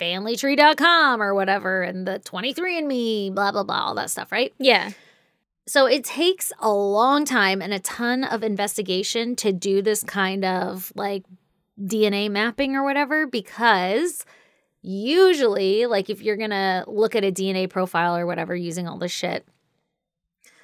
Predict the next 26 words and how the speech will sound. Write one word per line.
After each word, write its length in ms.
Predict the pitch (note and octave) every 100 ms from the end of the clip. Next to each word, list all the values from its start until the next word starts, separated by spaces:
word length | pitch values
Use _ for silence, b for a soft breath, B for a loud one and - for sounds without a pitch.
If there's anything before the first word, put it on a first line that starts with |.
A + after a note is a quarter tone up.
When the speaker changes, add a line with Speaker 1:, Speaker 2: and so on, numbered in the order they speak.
| _
Speaker 1:
first 220 | - E4 C#4
of 60 |
all, 120 | A#3
they're 180 | G#3 G#3
only 240 | A3+ B3 A#3
allowed 260 | G3+ G3
to 80 | G3
use 240 | F#3 F3+
it, 240 | G3 F#3+ - F#3+
the 140 | F3+
cops 280 | - - F#3
are 80 | F#3+
only 180 | F#3+ F#3
allowed 180 | F3+ F3+
to 80 |
use 160 | F#3 F3
it 120 | G3
to 100 | -
build 320 | E3+ G3 F#3+
a 60 | G3+
family 400 | A3 G3+ F#3+ F3+
tree. 300 | - F#3 G#3
They 120 | G3+
can't 240 | F#3+ G3 -
actually 440 | F3 F3+ - F#3+
get, 280 | F3+ F3